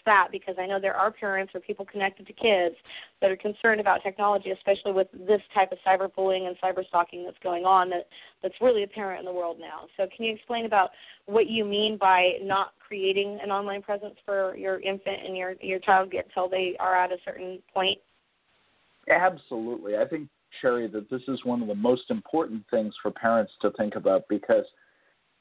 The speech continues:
Speaker 2: the, the, the temptation, and, and I've seen this with friends and family members, the temptation when kids are born these days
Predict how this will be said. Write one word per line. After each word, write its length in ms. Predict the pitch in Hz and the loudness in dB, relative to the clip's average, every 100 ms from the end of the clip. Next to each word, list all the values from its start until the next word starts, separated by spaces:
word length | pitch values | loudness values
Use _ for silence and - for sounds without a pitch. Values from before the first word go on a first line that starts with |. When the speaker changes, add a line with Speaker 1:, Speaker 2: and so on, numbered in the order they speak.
| _ _ _ 147 143 | _ _ _ -10 -8
Speaker 2:
the, 360 | - 156 175 - - - | -8 -8 -10 -12 -20 2
the, 200 | 151 135 - - - 127 139 _ | 4 4 0 -8 -10 -14 -20 _
the 160 | 151 147 - | 0 0 -2
temptation, 720 | 185 165 - 175 165 - 87 | -4 -4 -2 0 0 -4 -10
and, 240 | 101 104 - 123 | -10 -10 -8 -4
and 200 | 120 113 | 0 2
I've 140 | 110 - | 2 0
seen 220 | 165 151 | -6 -2
this 140 | 127 117 120 | -2 -2 -4
with 240 | 113 110 - | -4 -4 0
friends 340 | 147 131 127 110 | 2 2 0 -4
and 120 | 98 - | -8 -2
family 380 | 143 320 285 233 | -2 2 2 2
members, 360 | 107 104 90 - - - _ - | 0 -4 -6 -8 -18 -20 _ -4
the 140 | 151 180 | 0 0
temptation 840 | 180 185 151 170 180 - 123 113 | -2 -6 -4 -6 -4 -4 -4 -2
when 420 | 117 120 117 117 - _ _ _ _ | -2 -2 -4 -6 -10 _ _ _ _
kids 220 | 165 143 | 0 2
are 60 | 131 | 0
born 400 | 107 123 123 107 | 0 2 2 0
these 220 | 131 151 - | -2 -4 -4
days 220 | 95 87 | -6 -4